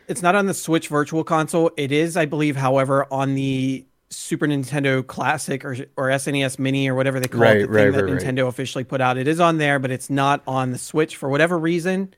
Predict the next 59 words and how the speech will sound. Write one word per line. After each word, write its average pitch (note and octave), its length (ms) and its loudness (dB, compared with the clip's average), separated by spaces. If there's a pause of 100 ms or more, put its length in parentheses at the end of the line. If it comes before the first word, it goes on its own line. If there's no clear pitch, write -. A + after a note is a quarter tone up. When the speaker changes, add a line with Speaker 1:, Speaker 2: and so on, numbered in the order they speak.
(440)
Speaker 1:
Nintendo, C#3 440 -2
get C#4 260 -4
on D#3+ 80 -4
it, - 240 -6 (200)
get C3 100 -8
it C3 100 0
on C3+ 140 0
the B2 60 -4
Switch B2+ 280 -8
so C3 140 -6
people C3 260 -8
can B2+ 160 -8
play B2+ 180 -6
this A#2 180 -10
game. A#2+ 340 -12 (420)
It E3 100 2
is F3+ 120 2
on G#3 100 6
the G3+ 80 2
Wii F3 220 -2
U D3+ 420 -2 (680)
eShop, C3 480 -6
though. B2 360 -10 (580)
Speaker 2:
<laughs> - 140 -4
Of A#2+ 220 -4
Speaker 1:
So C#3 100 2
if - 80 0
you D3+ 80 0
Speaker 2:
course. D#3 60 6
Speaker 1:
have F3 100 4
a F#3+ 80 2
Wii F3+ 200 0
U, E3 260 6
I C3+ 100 6
mean, C#3 180 2
who F3+ 180 8
has D3+ 260 6
a - 20 0
Wii C#3+ 240 0
U? C#3 220 4
But D3+ 120 2
if C#3+ 120 -4
you E3+ 140 4
have F#3 260 4
a A3+ 40 0
Wii G3 260 -2
U, E3 360 2 (260)
I D3 140 2
know, E3+ 240 6
uh, C#3+ 320 6 (380)
B D#3+ 120 0
L D#3 120 4
P D#3 320 -2
Entertainment, D3 640 -2
he's D#3 240 -2
got D3 160 0
a B2 40 -2
Wii A#2+ 180 -4
U. B2 380 -4